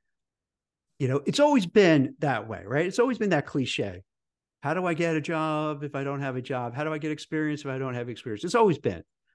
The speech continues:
But now, more than ever, it seems that it's to the next level. Because when my kids are looking for jobs and their friends, you know, being intellectually curious, I'm like, "All right, let me see."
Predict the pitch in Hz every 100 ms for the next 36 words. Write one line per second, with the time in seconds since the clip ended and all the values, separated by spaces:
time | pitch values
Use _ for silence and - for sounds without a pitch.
0 | _ _ 139 127 156 214 269 220 147 139
1 | 180 175 151 - 180 156 123 90 - 127
2 | 110 - 117 104 98 104 - - _ _
3 | _ _ _ _ 139 113 113 - - _
4 | _ _ 139 - 147 131 127 120 - 104
5 | 92 71 _ _ _ _ - 135 131 117
6 | - - _ _ _ _ _ 135 123 113
7 | - 170 156 131 139 135 127 110 120 180
8 | 226 220 180 139 117 110 - 175 214 139
9 | 127 - _ _ _ _ _ _ _ _
10 | 165 113 123 _ _ 151 147 139 151 147
11 | 139 - 131 - 247 247 - 120 120 214
12 | 285 107 107 147 143 - 285 143